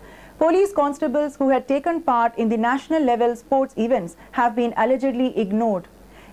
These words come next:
They appeal to the higher officials to ensure that the promotion is given to the rightful persons only and not to indulge in nepotism and favoritism. They further appeal to the Chief Minister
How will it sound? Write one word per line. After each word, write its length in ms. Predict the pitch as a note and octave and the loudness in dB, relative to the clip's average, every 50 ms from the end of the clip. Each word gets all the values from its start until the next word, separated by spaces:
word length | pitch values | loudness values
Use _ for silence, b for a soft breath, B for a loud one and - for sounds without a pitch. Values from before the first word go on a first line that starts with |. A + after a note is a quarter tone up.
| B G#3+ | B 2
They 120 | C4 C#4+ | 4 4
appeal 360 | C#4+ C#4 - E4 D#4+ E4 E4+ D#4+ - | 4 2 2 2 2 2 0 0 -2
to 80 | C#4 | -2
the 120 | A#3+ B3+ B3 A#3+ A#3 - - | 0 0 -2 -2 -4 -2 0
higher 220 | C4 C#4 D#4+ D#4+ C#4 | 0 2 2 2 0
officials 600 | A#3 - B3+ B3 A3+ - - B3+ F#3+ F#3+ G#3+ - | -2 0 -2 -4 -2 0 0 2 2 0 -2 -4
to 100 | - A#3 - - | -4 -4 -2 0
ensure 360 | A#3 A#3 A3+ - C4 B3 B3 B3 A3+ | -2 -2 -2 0 0 2 2 2 2
that 100 | A3+ G#3 | 0 0
the 80 | A#3 | 0
promotion 580 | A3+ - A#3+ A#3+ B3+ C4 C4+ C4 - C#4 C4+ C4 - - | 0 0 0 2 2 0 0 0 -2 -2 -2 -2 0 -2
is 80 | A3 G#3+ - A#3+ | -2 -2 -2 -2
given 260 | B3 B3+ C#4 C#4 C#4 C4 | 0 0 0 0 0 -4
to 60 | A#3 | -2
the 140 | G3+ G#3+ F#3 | -2 0 0
rightful 460 | G#3+ A3+ B3+ C4+ - - D#4 D4+ C#4 | 2 0 0 -2 -4 -4 -4 -4 -2
persons 480 | - A3+ A3+ A3 A3 A#3 A3 G#3+ - - | 0 0 0 0 -2 -2 -4 -4 -2 -2
only 400 | G3 G#3+ G#3+ G#3 A3 B3+ D#4 D#4 B B B B B B3+ B3 | -2 0 0 0 0 0 -2 -4 B B B B B 0 0
and 140 | C4 B3+ B3+ | 2 2 2
not 240 | C4 D4 E4+ E4 - | 0 0 -2 -2 -2
to 80 | D4+ G#3+ A3 A#3 | -4 -2 -2 0
indulge 360 | A#3 G#3+ A#3+ A3+ A#3 A#3+ - - A3+ | 0 2 2 2 2 0 -2 -2 -2
in 80 | G#3 G#3 | 0 0
nepotism 600 | G#3+ G#3+ - B3 B3 B3 - B3 A3+ B3+ B3 B3+ - | 0 0 0 0 0 0 -2 -2 -2 -2 -4 -4 -2
and 200 | A3 A#3+ C4 C4 | -2 -4 -2 -2
favoritism. 680 | - G#3+ F#3+ - F#3+ G3+ G3 G3+ F#3 G3 F#3+ - - - - - B B B B B B B - | -2 -2 -2 -2 -2 -4 -4 -2 -2 0 -2 -2 -4 -10 -18 -20 B B B B B B B 2
They 160 | B3 C4+ C#4 | 2 2 2
further 360 | C4+ - D4 D4 B3+ D#4 D4+ C4+ - A#3+ | 4 4 4 4 4 4 4 4 2 0
appeal 320 | A3 - C#4+ C#4+ D4+ D4 C4 | -2 -2 -2 -2 -2 -2 -2
to 80 | C4 | -2
the 100 | A3 A3+ | -2 -2
Chief 300 | A3+ - C#4 C#4+ C#4 - B3+ | -2 -2 -4 -2 -2 0 0
Minister 340 | B3 C4 B3+ - - C4+ C4 | 0 0 0 0 2 2 2